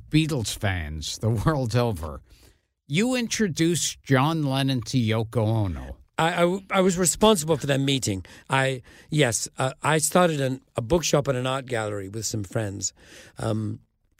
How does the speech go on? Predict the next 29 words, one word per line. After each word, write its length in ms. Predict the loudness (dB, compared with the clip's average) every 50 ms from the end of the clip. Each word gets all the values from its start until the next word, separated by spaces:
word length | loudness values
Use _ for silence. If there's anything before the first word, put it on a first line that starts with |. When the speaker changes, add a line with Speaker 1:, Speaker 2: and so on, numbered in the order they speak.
| -16 -14
Speaker 2:
t-, 120 | -14 -10 -2
two 160 | -2 -2 2
friends 240 | 2 2 0 0 0
of 60 | -2
mine, 160 | -2 -4 -2
Barry 260 | 0 0 0 0 0
Miles 440 | 0 -2 -2 -2 -2 -4 -4 -4 -4
and 120 | -6 -4 -4
John 220 | -4 -4 -4 -6
Dunbar. 400 | -6 -8 -8 -8 -8 -8 -8 -10
And 140 | -10 -12 -12 -14 -20 -20 -20 -10 -4
Miles 400 | -2 0 0 2 0 0 -2 -4 -6
ran 260 | -4 -2 -2 -2 -4
the 80 | -6 -8 -12 _ _
bookshop, 460 | 2 2 2 4 4 4 4 4 2 -2 _ -20 _ -2
John 260 | 0 0 2 2 0
ran 160 | 0 -2 -2
the 80 | -2 -2
art, 200 | -2 -2 -4 -6 -10 -8
ran 220 | -4 -2 0 0 0
the 80 | 0
art 140 | 0 -2 -2
gallery, 340 | -4 -4 -4 -4 -4 -4 -4
and 120 | -4 -4
I 60 | -4 -4
was 200 | -4 -6 -6 -6
the 140 | -6 -8
third 360 | -4 0 0 0 0 0 -6 -12 _ _ 0
partner, 400 | 0 0 0 0 -4 -6 -8